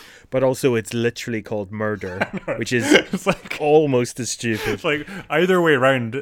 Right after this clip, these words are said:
Speaker 2: you can just think of them being like, it just, it's, uh, hilarious to think that they thought one of those names was too on the nose, and it's like, "No, we better,
Speaker 1: <laughs>
Speaker 2: we better, we better go with"
Speaker 1: Dial it back a bit,
Speaker 2: <laughs>
Speaker 1: boys.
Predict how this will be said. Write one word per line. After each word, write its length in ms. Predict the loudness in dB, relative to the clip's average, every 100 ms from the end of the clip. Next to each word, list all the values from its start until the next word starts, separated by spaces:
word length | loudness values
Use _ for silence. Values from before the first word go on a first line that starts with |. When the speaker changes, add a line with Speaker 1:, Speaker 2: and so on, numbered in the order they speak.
| -10
Speaker 2:
you 140 | -12
can 120 | -6
just 180 | -6 -6
think 200 | -8 -8
of 60 | -8
them 220 | -8 -10
being 220 | -8 -8
like, 220 | -8 -10 -12 _ _
it 80 | -6
just, 240 | -4 -4
it's, 300 | -6 -10 -8
uh, 100 | -6
hilarious 580 | -2 0 2 4 2 0
to 80 | -2
think 240 | -4 -6 -6
that 120 | -8
they 100 | -8
thought 300 | -2 -2 -2
one 240 | -4 -4
of 120 | -4 -4
those 180 | -6
names 300 | -6 -8 -8
was 100 | -12 -10
too 220 | -8 -6
on 100 | -6
the 100 | -6
nose, 300 | -4 -6 -8
and 80 | -14
it's 120 | -14
like, 180 | -12 -6
"No, 100 | -4
we 140 | -2 -2
better, 320 | -2 -2 -2 -4 -6 -8 -2
Speaker 1:
<laughs> 340 | 0 0 -4
Speaker 2:
we 60 | -2
better, 460 | -2 4 6 4 0 -12 -14 -12
we 60 |
better 340 | -6 -4 -4 -4 -2
go 120 | -2
with" 80 | 0
Speaker 1:
Dial 220 | 2 4 2
it 100 | 2
back 280 | 0 0 -2
a 60 |
bit, 280 | -2 -2 0
Speaker 2:
<laughs> 0 |
Speaker 1:
boys. 360 | 0 2 -2